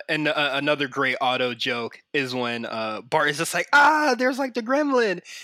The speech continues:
And then everybody comes to the side of the window, including Otto. And then Bart is just like, "If you're here, who's driving the bus?" And that's when the bus, like, crashes and <laughs> explodes.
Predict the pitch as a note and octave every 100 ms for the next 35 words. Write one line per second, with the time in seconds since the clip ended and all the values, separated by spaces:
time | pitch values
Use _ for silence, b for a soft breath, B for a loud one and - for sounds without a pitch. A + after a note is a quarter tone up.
0 | B F3+ F3+ F3+ - F3+ F3 F3 E3+ E3
1 | - D#3 E3 E3 D#3+ D#3 D#3 D3+ C#3+ D#3
2 | E3+ F3 - E3 D3+ D3 D3 D#3 E3+ F#3+
3 | E3+ D#3 D3+ E3 D#3+ D#3 D3 C#3 D#3 -
4 | G#3 G3 G#3+ F3 F#3+ D3+ F3 D#3+ D3+ C3+
5 | E3+ C#3 - B D4+ - F#3 F#3 A3+ G3+
6 | - G#3 G3 G3 F#3+ - E3+ F#3+ F3+ D#3+
7 | F3 F3 - - F#3 - - G#3+ - -